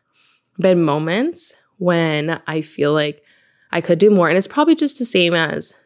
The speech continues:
you know, with this whole movie thing. I'm just like, "Oh, I gotta do all this stuff, blah, blah, blah, blah." But chilling, you know, like, sitting back and just letting things kind of happen and just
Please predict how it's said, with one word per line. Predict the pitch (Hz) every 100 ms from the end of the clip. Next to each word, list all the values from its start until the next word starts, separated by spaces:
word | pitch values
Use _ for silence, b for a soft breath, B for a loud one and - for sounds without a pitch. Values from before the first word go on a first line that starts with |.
| _ _
you | 175
know, | 180
with | 156
this | 156 151
whole | 165
movie | 160 160
thing. | 160 147
I'm |
just | 156 147
like, | -
"Oh, | 180 180
I | 175
gotta | 170 180
do | 180
all | 175
this | 175
stuff, | - 180
blah, | - 190 202
blah, | 196
blah, | 196 -
blah." | b b b b -
But | 160 151 147 _ _ _ _ -
chilling, | - 170 180 233
you | 214
know, | 196 190
like, | 202 185
sitting | - 170 175
back | 165 160 170
and | 180
just | 165 165
letting | 180 175 180 180 - _ -
things | 180 180 -
kind | 180
of | 185
happen | - 160 156 180 185 185 185 b b b b b b -
and | 175 170
just | 175 170